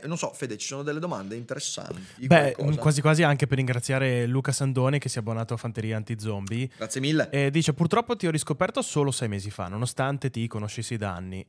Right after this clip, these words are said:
Speaker 2: e non ho ancora letto un libro. Mi consigli questo?"
Speaker 1: Ma oddio, te lo consiglio, sì, assolutamente, anche un libro molto, molto divertente. Io ti consiglio, se vuoi avere un percorso, il mio consiglio è ancora quello di fare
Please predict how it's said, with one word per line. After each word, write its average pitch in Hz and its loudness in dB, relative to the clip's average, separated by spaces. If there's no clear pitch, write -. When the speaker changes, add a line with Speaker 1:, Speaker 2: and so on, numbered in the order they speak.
Speaker 2:
e 180 0
non 151 0
ho 165 2
ancora 170 2
letto 127 0
un 120 0
libro. 92 -6
Mi 151 2
consigli 104 -4
questo?" 95 -4
Speaker 1:
Ma - -12
oddio, - -14
te - -16
lo 92 -12
consiglio, 113 0
sì, 165 0
assolutamente, 117 -2
anche 120 -4
un 123 -2
libro 131 -2
molto, 131 2
molto 131 -2
divertente. 147 -2
Io 190 4
ti - -10
consiglio, 165 0
se - -2
vuoi 220 6
avere 185 6
un 175 0
percorso, 170 2
il 143 -2
mio 185 2
consiglio 156 -2
è 156 0
ancora 135 -2
quello 160 0
di 135 -2
fare 98 -2